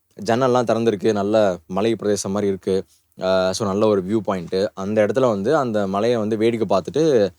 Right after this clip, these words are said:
ஒருத்தர் வந்து உட்காந்துட்டு இருக்காரு. So, அவரை பேக்லேருந்து காட்டுறோம். காட்டினோன்னே ஆப்வியஸா தெரிஞ்சிருது அவரு தான்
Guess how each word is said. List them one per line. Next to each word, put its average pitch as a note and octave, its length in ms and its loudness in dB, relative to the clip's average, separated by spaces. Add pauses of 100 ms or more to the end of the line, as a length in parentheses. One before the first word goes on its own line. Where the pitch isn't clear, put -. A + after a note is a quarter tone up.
(320)
ஒருத்தர் A#2+ 340 4
வந்து G2 220 0
உட்காந்துட்டு G#2 360 -2
இருக்காரு. E2+ 220 -6 (320)
So, G#2 260 -4
அவரை F#2 280 0 (480)
பேக்லேருந்து A2 480 -2
காட்டுறோம். G2 300 -4 (220)
காட்டினோன்னே G#2+ 460 -2
ஆப்வியஸா A#2 300 -2
தெரிஞ்சிருது G#2 360 0
அவரு G2 240 2
தான் G2 320 -4